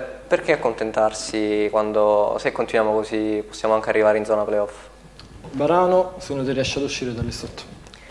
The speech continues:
Speaker 1: Sì, sì, sicuramente il Barano riuscirà, ehm, a salvarsi senza i, i play-out, e uscire da quella zona.
Speaker 2: Luca Di Spigna,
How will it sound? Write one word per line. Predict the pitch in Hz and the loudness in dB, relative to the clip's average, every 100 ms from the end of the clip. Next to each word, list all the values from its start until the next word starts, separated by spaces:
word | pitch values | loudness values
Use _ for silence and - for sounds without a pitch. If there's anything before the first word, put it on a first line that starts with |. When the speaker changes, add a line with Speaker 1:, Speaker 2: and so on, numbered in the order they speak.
| - | -16
Speaker 1:
Sì, | - 117 | -6 -4
sì, | 110 | -2
sicuramente | 104 113 117 123 123 | 0 4 6 4 2
il | 120 | 2
Barano | 113 113 113 | 6 6 4
riuscirà, | 107 - 110 107 107 107 107 104 104 104 101 | 0 -2 4 8 8 10 8 8 6 6 2
ehm, | - - - - - - 101 101 98 98 - - - - - - - - - | -2 -16 -20 -20 -4 2 4 6 4 2 0 -4 -6 -12 -16 -20 -20 -20 -6
a | 113 | 0
salvarsi | - 107 107 107 107 | 2 4 4 2 -2
senza | 113 107 - 107 107 | -2 -2 2 4 4
i, | 104 104 104 104 101 101 | 0 -2 -4 -4 -6 -8
i | 101 | -10
play-out, | 104 107 104 104 - - - - - | -6 -4 -4 -8 -16 -20 -20 -20 -12
e | - | -10
uscire | 107 107 | -4 -2
da | 104 | -2
quella | 104 104 | -4 -6
zona. | 107 107 107 - - - - - | -8 -10 -12 -18 -20 -20 -20 -8
Speaker 2:
Luca | 156 147 160 151 151 151 151 156 | -6 0 2 4 4 4 4 2
Di | 151 | 0
Spigna, | 156 - 202 220 214 170 143 | -4 0 2 4 4 2 0